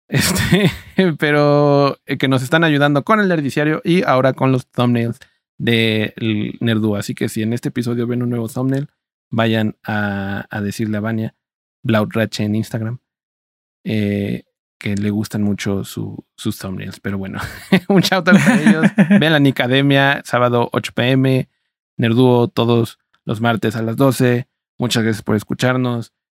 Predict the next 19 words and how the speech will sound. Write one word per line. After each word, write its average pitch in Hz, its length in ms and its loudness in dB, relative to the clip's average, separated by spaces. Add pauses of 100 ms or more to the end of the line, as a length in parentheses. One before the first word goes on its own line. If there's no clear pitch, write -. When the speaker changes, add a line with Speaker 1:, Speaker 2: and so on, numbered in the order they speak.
(180)
Speaker 1:
Si 107 520 -4
quieren 120 240 2
que 110 80 0
hablemos 110 320 2
de 104 80 0
alguna 107 340 -2
cosa, 113 320 -2
déjenlo 110 320 -2
en 104 60 2
los 104 100 -2
comentarios, 123 760 0 (260)
pónganle 107 300 0
like, 123 420 0 (360)
suscríbanse, 123 840 0 (340)
síganos 120 440 0
en 104 100 -2
TikTok, 120 680 0 (400)
arroba 110 300 -4
Nerduo, 117 580 2